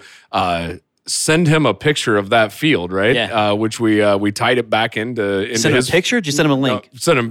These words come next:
Speaker 1: back into his FieldView account.
Speaker 2: Oh, okay, yeah, yeah,
Speaker 1: And,
Speaker 2: yeah.
Speaker 1: uh, and he was actually able to see, uh, the population variance.
Speaker 2: Yeah.
Speaker 1: And really, we, we had damage, but we didn't have enough to, to
Speaker 2: Yep.
Speaker 1: warrant,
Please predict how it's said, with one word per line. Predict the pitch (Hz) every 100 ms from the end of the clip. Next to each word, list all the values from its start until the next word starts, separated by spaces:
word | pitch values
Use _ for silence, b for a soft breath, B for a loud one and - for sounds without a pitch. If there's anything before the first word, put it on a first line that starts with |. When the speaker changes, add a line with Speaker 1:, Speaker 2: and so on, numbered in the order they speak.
| 110
Speaker 1:
back | 123 120 131
into | 117
his | 101
FieldView | - 180 123 98
account. | 92 101 90 107 -
Speaker 2:
Oh, | 123
okay, | 127 143
yeah, | 135
yeah, | 135 120
Speaker 1:
And, | 120 120
Speaker 2:
yeah. | 120 127
Speaker 1:
uh, | 113 104 113
and | 143 143
he | 160
was | 180
actually | 160 156 139 127
able | 135 123
to | 113 95
see, | - 175 147 95 92 B B B -
uh, | 110 107
the | 107
population | - 139 135 110 123 143 160
variance. | 147 151 160 170 180 - -
Speaker 2:
Yeah. | 98 135
Speaker 1:
And | 139 135
really, | 196 262 156
we, | 156 113 139 139 120 _ _
we | 127 185
had | 214 156
damage, | 110 165 214 101 107
but | 120
we | 131 131
didn't | 113 180 147
have | 143
enough | 127 120 123 -
to, | - 113 104 101
to | -
Speaker 2:
Yep. | 107 156
Speaker 1:
warrant, | 120 113 104 98 -